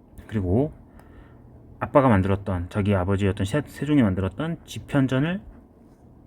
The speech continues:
폐지. 조선의 법전인 경국대전을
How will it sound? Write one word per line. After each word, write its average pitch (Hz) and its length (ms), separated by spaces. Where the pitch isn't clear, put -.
폐지. - 400
조선의 143 480
법전인 131 760
경국대전을 139 1300